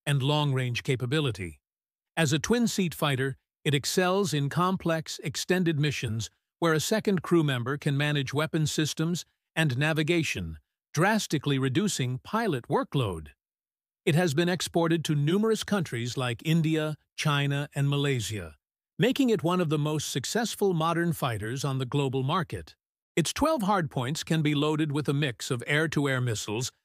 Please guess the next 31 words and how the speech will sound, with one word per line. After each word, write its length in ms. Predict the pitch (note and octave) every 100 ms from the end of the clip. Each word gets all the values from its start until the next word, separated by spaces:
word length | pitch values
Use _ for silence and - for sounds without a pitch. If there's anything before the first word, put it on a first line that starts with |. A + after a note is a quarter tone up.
| _ -
and 200 | D#3 D#3+
precision-guided 1040 | G3 - B3 G3 A#3 A3 F3+ F3 D#3+ D#3
bombs, 640 | D3+ C#3 B2+ G2+ F#2 E2+ - _ _ _ C3
allowing 380 | C#3 D#3+ D#3
it 120 | C#3+ C3+
to 160 | D3
engage 460 | C#3 C3 C#3+ C3+ A2+
multiple 460 | D3+ D#3 D#3 D#3
types 360 | C#3+ D#3+ C#3 -
of 140 | B2+
targets 500 | - C#3 B2 C#3 D#3
in 120 | E3+ F3
a 40 |
single 400 | - D3+ C3+ C3+
sortie. 640 | - D#3 B2 - E2+ - _ _ _ _ _ _ _ _ _ -
The 80 | D3
Su 320 | - D#3 C#3
thirty 460 | - C#3 B2+ A3 A3
is 180 | D3+ B2
the 100 | C#3+
workhorse 640 | C#3 C#3+ - D3+ F#3 -
of 200 | - C#3
many 340 | B2 D#3+ E3 E3
air 180 | C#3+ B2+
forces 640 | - B2 A2 F3+ G#3 - _
for 160 | F3 F3+
a 60 |
reason. 520 | F3+ D#3+ B2+ F#2+ D2+ C#2 _ _ _ _ _ _
At 140 | D3 D#3
number 300 | A3+ A#3+ -
eight, 320 | E3+ A#2 -